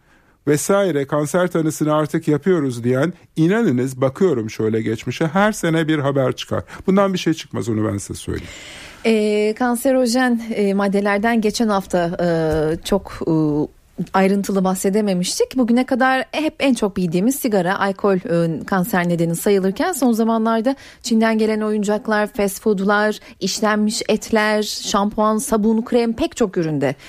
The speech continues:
Speaker 2: e, kanserojen madde var deniyor. Önce nedir hocam bu kanserojen madde ve sadece besin değil, besin dışında da nelerde var?
Speaker 1: Şimdi o da biraz karışık efendim. Doktor bana doğruyu söyle ise gerçekten.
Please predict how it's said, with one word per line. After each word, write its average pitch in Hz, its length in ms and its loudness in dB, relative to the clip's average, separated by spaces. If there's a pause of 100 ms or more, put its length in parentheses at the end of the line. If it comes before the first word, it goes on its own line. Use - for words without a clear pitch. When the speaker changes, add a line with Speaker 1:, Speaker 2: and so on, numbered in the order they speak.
(160)
Speaker 2:
e, 175 180 2
kanserojen 175 600 0
madde 175 320 0
var 202 200 2
deniyor. 214 240 2 (200)
Önce 302 260 2
nedir 381 220 2
hocam 208 320 2
bu 190 60 -4
kanserojen 185 640 0
madde 180 380 0
ve 294 160 2 (600)
sadece 339 380 2
besin 302 300 2
değil, 196 220 0
besin 196 300 0
dışında 330 360 0
da 320 100 2
nelerde 294 500 2
var? 202 300 -4 (580)
Speaker 1:
Şimdi - 480 -8 (440)
o 302 160 2
da 233 120 4
biraz 120 300 2
karışık 101 400 -2
efendim. 104 460 0
Doktor 131 360 0
bana 131 260 2
doğruyu 123 320 2
söyle 127 440 0 (480)
ise 110 320 0
gerçekten. 98 760 -2